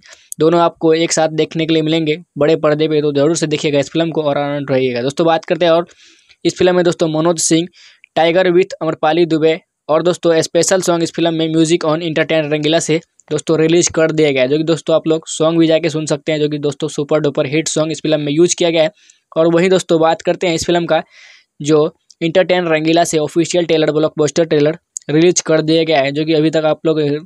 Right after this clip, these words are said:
ट्रेलर को नहीं देखेंगे तो इस वीडियो को देख के आप लोग को पता चल गया होगा इस फिल्म में किस प्रकार का काम किया गया होगा और ट्रेलर किस प्रकार का है। दोस्तों बात करते हैं इस फिल्म को कैसे देख पाएंगे आप लोग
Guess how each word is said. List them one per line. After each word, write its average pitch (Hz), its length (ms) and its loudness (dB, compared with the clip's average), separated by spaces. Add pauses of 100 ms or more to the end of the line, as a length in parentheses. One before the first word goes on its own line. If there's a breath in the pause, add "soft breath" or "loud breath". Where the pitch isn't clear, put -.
ट्रेलर 160 260 2
को 156 80 2
नहीं 160 180 0
देखेंगे 160 380 0 (320)
तो 151 140 -2 (680 soft breath)
इस 170 140 2
वीडियो 180 220 4
को 185 80 4
देख 175 180 -2
के 185 80 0
आप 170 100 2
लोग 175 120 4
को 170 40 0
पता 165 260 0
चल 180 160 2
गया 175 160 2
होगा 165 240 2
इस 160 120 -4
फिल्म 165 300 -4
में 160 200 -4
किस 165 200 -2
प्रकार 156 260 0
का 156 80 2
काम 151 260 -4
किया 160 200 -2
गया 160 180 2
होगा 156 400 0 (300)
और 147 140 2
ट्रेलर 156 300 0
किस 160 160 -2
प्रकार 151 300 -2
का 160 140 -2
है। 127 280 -2
दोस्तों 143 320 -4
बात 156 200 0
करते 170 200 -2
हैं 160 40 -2
इस - 60 -10
फिल्म 175 180 -2
को 170 100 0
कैसे 160 300 -2
देख 165 200 -2
पाएंगे 160 220 0
आप 151 120 2
लोग 156 220 -2